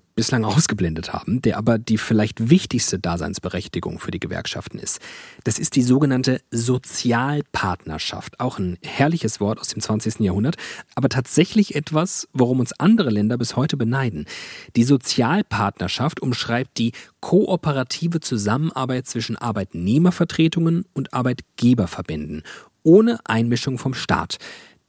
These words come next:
Das ist schließlich das, was zählt, also gemeinsam an einem Tisch zu sitzen und zu verhandeln. Hart in der Sache,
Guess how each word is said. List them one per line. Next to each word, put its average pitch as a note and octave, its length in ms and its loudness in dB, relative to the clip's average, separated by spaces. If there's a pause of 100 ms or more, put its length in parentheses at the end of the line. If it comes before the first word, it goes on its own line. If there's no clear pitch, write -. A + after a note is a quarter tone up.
Das - 200 -2
ist - 200 -4
schließlich C#3 420 -2
das, - 220 -2
was - 220 -4
zählt, F3+ 340 2
also G2 180 -4
gemeinsam D3 720 4
an - 140 -4
einem F3 420 0
Tisch - 300 0
zu A2 140 -2
sitzen G2+ 360 -2
und C#3 160 -4
zu - 80 -2
verhandeln. A#2 560 2 (220)
Hart A2+ 280 2
in F3+ 120 4
der F3+ 80 6
Sache, F#3 360 0